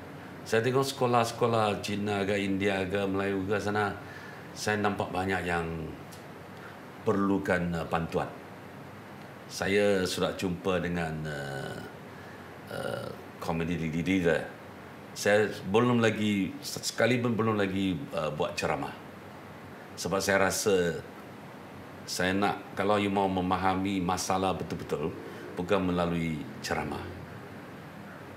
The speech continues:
You kena berjumpa dengan, uh, community leaders.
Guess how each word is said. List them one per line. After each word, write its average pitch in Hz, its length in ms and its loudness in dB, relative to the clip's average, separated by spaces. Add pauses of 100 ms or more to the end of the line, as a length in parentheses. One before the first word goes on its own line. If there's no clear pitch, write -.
(120)
You 85 160 0
kena 87 480 4 (160)
berjumpa 87 480 0
dengan, 82 480 -2
uh, 76 200 -6 (120)
community 87 560 -2
leaders. 80 560 -2